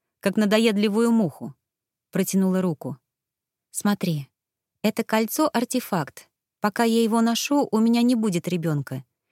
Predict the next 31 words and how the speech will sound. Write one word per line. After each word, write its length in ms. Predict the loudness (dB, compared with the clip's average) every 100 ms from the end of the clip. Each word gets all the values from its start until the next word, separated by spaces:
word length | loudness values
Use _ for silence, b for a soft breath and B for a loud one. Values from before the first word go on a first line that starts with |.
| _ _
И 160 | -2 2
Винья, 440 | 4 4 4 4
и 160 | 2 2
мать 260 | 2 2 0
Корнелла 500 | 0 2 2 2 2
знают, 360 | 2 2 0
что 200 | -2 -2
это 180 | -2 -2
за 100 | -4
кольцо. 540 | -4 -4 -4 -4 -6 -8 _ _ -10
Всегда 400 | -4 0 2 2
знали». 440 | 2 0 -2 -8 _ _ _ _ _ _ _ _ _ _ _ _ -4
«Значит, 720 | -2 0 2 2 0 -2 -2
ты 180 | 0 2
не 160 | 2 2
сомневалась, 880 | 0 2 2 2 0 0 0 0
что 240 | -4 -2 -4
будешь 380 | -2 -2 -2 -4
со 180 | -2
мной?» 400 | 0 0 -2 -4 _ _ _ _ _
Протянул 520 | -4 -2 0 0 2
он 120 | 0 0
и 160 | -2 -4
поцеловал 560 | -6 -4 -2 0 -2
ее 240 | -2 -2 -4
в 80 | -4
шею. 400 | -6 -6 -8 -12 _ _ _ _ _ _ _ _ _ _ 0
«Можно 380 | 2 2 2 0
и 40 |
так 200 | 0 -4
сказать». 540 | -4 -6 -4 -6 -8